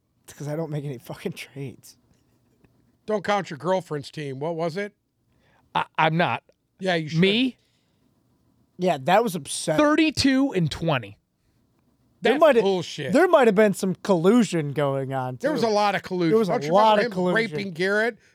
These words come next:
Speaker 2: for every player he had? You're a
Speaker 3: Garrett,
Speaker 2: fucking
Speaker 3: hold
Speaker 2: shit
Speaker 3: on.
Speaker 2: bucket.
Speaker 3: Garrett.
Speaker 2: Here, here's the thing. You're not allowed to make any trades this year.
Speaker 3: Oh, that's, that's bullshit.
Speaker 2: Why?
Speaker 3: What do you mean?
Speaker 2: Why? If you're so good, run with the table you got.
Speaker 3: Listen, it's real simple.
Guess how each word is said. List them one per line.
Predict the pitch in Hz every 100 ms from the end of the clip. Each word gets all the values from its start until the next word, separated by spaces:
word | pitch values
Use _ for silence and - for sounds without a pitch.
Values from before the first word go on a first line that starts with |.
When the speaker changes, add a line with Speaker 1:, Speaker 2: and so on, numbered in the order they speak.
| -
Speaker 2:
for | 190
every | 196 202
player | 165 185 202 196
he | 185
had? | 160 175 185 208 _ _ _ _
You're | -
a | _ _ 156
Speaker 3:
Garrett, | 143 349 440 427
Speaker 2:
fucking | - 214 185
Speaker 3:
hold | 208 294
Speaker 2:
shit | 254
Speaker 3:
on. | 202
Speaker 2:
bucket. | 160 151 131 113 _ 156
Speaker 3:
Garrett. | 147 175 330 302 175 - -
Speaker 2:
Here, | 277 330
here's | 262 277 349
the | 285
thing. | - 294 247 139 _ _ _ _ _ _ _ _ -
You're | 160 320
not | 311 285
allowed | 254 254
to | 190
make | 220 214
any | 220 220
trades | 170 196 175 127
this | 147 -
year. | 143 123 107 _ _
Speaker 3:
Oh, | 180 156 143
that's, | 151
that's | - 165
bullshit. | - 127 151 214 - 110 107 _
Speaker 2:
Why? | - 226 269 131 _ _ _ _ _ _ -
Speaker 3:
What | 277
do |
you | 262
mean? | 359 330
Speaker 2:
Why? | 277 320
If | 147 -
you're | 208
so | 247 254 233
good, | 220 320 285 160
run | 123 196 240
with | 254
the | -
table | 202 247 285 269
you | 254
got. | 254 285 330
Speaker 3:
Listen, | 156 143
it's | 147 160
real | 190
simple. | 165 175 143 104 -